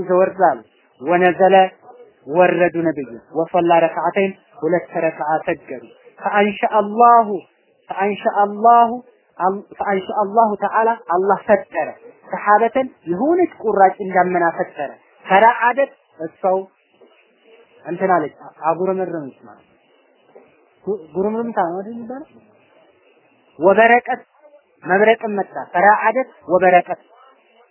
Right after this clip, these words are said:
መብረቅም ተፈጠረ እዛው ብልጭ። ثم أمطرت፣ ከዛ ዘነበ። እዛው እያሉ ማለት ነው።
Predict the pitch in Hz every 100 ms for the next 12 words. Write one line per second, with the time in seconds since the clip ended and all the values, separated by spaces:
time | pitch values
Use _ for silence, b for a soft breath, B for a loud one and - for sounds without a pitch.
0 | _ _ - 160 180 185 - 160 - _
1 | _ 160 160 180 185 196 196 226 180 151
2 | - _ _ _ 185 196 208 - 226 233
3 | 277 277 - - 170 151 160 147 131 110
4 | - _ _ _ _ _ _ _ - 214
5 | 214 233 220 214 180 139 113 113 _